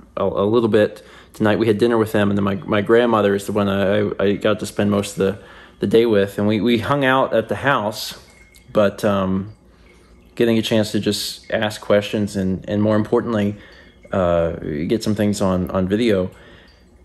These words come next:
I mean, that re-, <laughs> that really made my day. Uh, I really enjoyed it. And I think the thing that, that makes me so happy is that clearly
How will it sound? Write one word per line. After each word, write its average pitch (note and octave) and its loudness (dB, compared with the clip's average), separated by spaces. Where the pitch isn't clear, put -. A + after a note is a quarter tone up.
I G#2 2
mean, A#2 4
that A#2 2
re-, B2 -4
<laughs> F#3 -2
that C#3+ 2
really C3+ 2
made A#2+ 0
my G2+ 2
day. F2 -2
Uh, G2 2
I G#2 0
really A2 0
enjoyed G#2+ 2
it. G2+ 2
And A2+ -2
I A2 2
think C3 -2
the B2 -2
thing A2 0
that, - -2
that G#2 0
makes G#2+ 0
me G#2+ 0
so G2 0
happy A2+ 0
is G#2+ 0
that G2 2
clearly B2 4